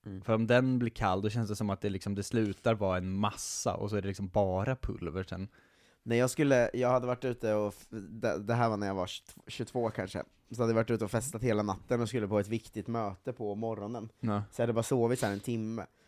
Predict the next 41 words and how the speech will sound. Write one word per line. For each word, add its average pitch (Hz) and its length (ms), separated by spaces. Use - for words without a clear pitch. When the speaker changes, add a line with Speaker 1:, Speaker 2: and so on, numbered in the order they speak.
Speaker 1:
Och - 140
jag 117 80
tänkte 131 160
så 123 60
här, 107 80
jag 120 160
måste 127 360
vakna 117 460
på 135 60
något 131 200
sätt. - 300
<laughs> - 100
Så - 220
då, 127 260
då 120 100
tog 139 240
jag 107 280
kaffebryggaren. 110 920
Och 117 100
så 120 80
istället 117 260
för 123 60
kaffepulver 113 480
tog 117 200
jag 101 100
lösnus 127 840
i 98 160
den. 101 260
Och 117 100
så 127 80
gjorde 123 160
liksom 117 180
en 110 100
kopp - 480
lösnus. 123 920
Speaker 2:
<laughs> 135 480
Det 120 80
är 117 60
det 120 60
sjukaste 113 500
jag 104 80